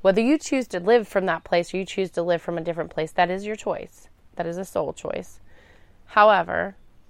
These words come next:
every single person has it. And if it's not there, there's a reason it's not there, because of trauma, because of,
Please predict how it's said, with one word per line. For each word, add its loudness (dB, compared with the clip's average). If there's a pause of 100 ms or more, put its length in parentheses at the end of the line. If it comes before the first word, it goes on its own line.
(560)
every 4
single -6
person -4
has -2
it. -12 (840)
And -2 (540)
if 4
it's 2
not 8
there, 8
there's 4
a 4
reason 2
it's -2
not -2
there, -2
because -8
of -4
trauma, -2
because -6
of, -4